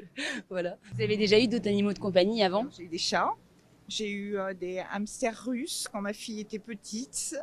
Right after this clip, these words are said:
Speaker 3: euh, j'ai eu des chiens quand j'étais petite, oui. Voilà. Et il y a toujours eu, il y a une culture du chien, en fait, je dirais, dans, comment ça s'appelle, dans notre famille. <laughs> Voilà.
Speaker 2: C'est quoi les autres chiens que vous avez
Speaker 3: Des
Speaker 2: déjà eu ?
Speaker 3: Malinois, c'est des gros Malinois parce que, euh, il faut être en pavillon, il faut avoir un jardin.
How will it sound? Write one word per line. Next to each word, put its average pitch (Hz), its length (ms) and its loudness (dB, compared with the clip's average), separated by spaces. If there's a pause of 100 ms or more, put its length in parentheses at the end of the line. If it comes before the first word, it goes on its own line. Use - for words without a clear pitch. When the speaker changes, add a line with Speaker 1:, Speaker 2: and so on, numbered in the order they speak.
(140)
Speaker 3:
euh, 208 840 -6
j'ai 220 160 -6
eu 175 80 -6
des 175 120 -10
chiens 165 420 -10
quand 196 60 -18
j'étais 190 280 -12
petite, - 400 -14
oui. 190 180 -10 (380)
Voilà. 175 380 -4 (360)
Et 175 100 -6
il 170 60 -8
y 170 80 -6
a 160 40 -2
toujours 190 340 -6
eu, 196 60 -8
il 190 60 -8
y - 20 -4
a 185 40 -2
une 208 120 -2
culture 240 300 -4
du 226 100 -6
chien, 240 380 -4
en 247 60 -10
fait, 214 380 -10
je - 60 -16
dirais, 202 360 -6
dans, 180 380 -12 (320)
comment 202 220 -14
ça - 80 -16
s'appelle, 185 360 -10
dans 185 240 -8
notre 190 300 -6
famille. 180 480 -8 (340)
<laughs> 285 60 0 (360)
Voilà. 240 200 -12
Speaker 2:
C'est 208 120 -8
quoi 220 160 0
les 202 200 2
autres 185 100 0
chiens 208 180 0
que 196 120 0
vous 170 180 -2
avez 175 140 4
Speaker 3:
Des 180 80 6
Speaker 2:
déjà 180 160 6
eu ? 190 80 0
Speaker 3:
Malinois, 226 340 0
c'est 226 140 -8
des 190 100 -8
gros 208 220 -4
Malinois 220 500 0
parce 202 220 -6
que, - 120 -10
euh, 185 300 -6
il 185 60 -10
faut - 160 -14
être 160 160 -14
en 196 40 -6
pavillon, 165 680 -10
il 226 80 -12
faut - 120 -12
avoir 170 200 -10
un 165 80 -12
jardin. 175 520 -8